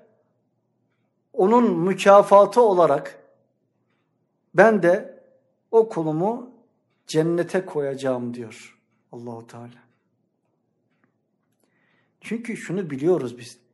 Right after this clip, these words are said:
Rabbimiz gerçekten diyorum ya kullarına karşı merhametli. Rabbimiz adildir.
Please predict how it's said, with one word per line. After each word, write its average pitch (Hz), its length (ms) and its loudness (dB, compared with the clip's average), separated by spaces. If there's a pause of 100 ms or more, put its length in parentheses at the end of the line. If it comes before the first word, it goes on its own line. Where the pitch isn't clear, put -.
(400)
Rabbimiz 175 480 0
gerçekten 139 680 -4
diyorum 175 300 0
ya 165 140 -2
kullarına 131 500 -8
karşı 131 320 -12
merhametli. 127 720 -12 (1400)
Rabbimiz 175 680 -4 (760)
adildir. 131 760 -4